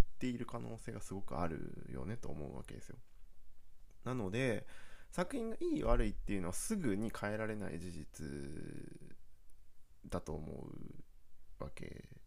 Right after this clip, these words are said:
なので、まあ、すぐね、作品良くならないからだし、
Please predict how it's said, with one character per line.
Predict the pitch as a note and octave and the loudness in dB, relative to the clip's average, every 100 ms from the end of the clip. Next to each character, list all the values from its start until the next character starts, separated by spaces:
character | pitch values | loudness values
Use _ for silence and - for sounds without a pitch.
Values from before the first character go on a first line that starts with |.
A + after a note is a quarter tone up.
| - - | -12 -8
な | F#2 | -6
の | - - | -4 0
で、 | A2 B2 | 4 4
ま | - D#2 | 4 2
あ、 | |
す | - | 6
ぐ | C3 | 6
ね、 | E2 | 4
作 | G#2 - | 4 8
品 | - | 12
良 | - | 12
く | - | 12
な | - | 12
ら | G#2 | 10
な | - | 8
い | - | 6
か | - - | 4 6
ら | F#2+ D#2 - - - - - - | 6 6 2 -2 0 0 0 2
だ | F2 | 2
し、 | - - E3 - | 2 0 0 0